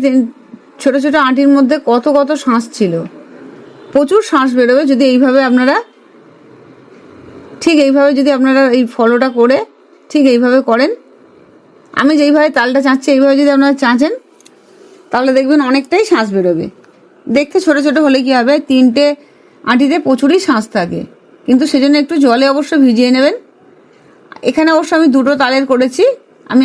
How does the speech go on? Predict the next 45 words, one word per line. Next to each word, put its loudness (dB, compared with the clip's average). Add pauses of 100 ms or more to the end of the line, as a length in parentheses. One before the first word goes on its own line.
(100)
একটা -4
তালের 2
আপনাদের 0
করে 2
দেখিয়েছি, 0
আরও -2
একটা -6
তালেরও 0
পরে 0
করে 0
নিয়েছি। 2 (720)
এই 0
সমস্ত 0 (140)
পাল্পটা -2
নিয়ে 0
আমি 2
খুব 0
ভালো 0
করে 2
ফুটিয়ে 0
নেব। -6 (840)
এতটা -2 (120)
ঘন 2 (640)
পাল্প 0
আমার 2
লাগবে -2
না, 0 (120)
কিন্তু 0
আমি 4 (100)
সমস্তটা 0
ফুটিয়ে 0
নিলে 2
এটা -4
দিয়ে 2
আরও -2 (100)
অনেক 0
কিছু -2 (100)
রেসিপি 0 (100)
বানাতে -2
পারবো। -4 (640)
আর -2 (300)
যে 2
কটা 2
রেসিপি 0
বানাবো 0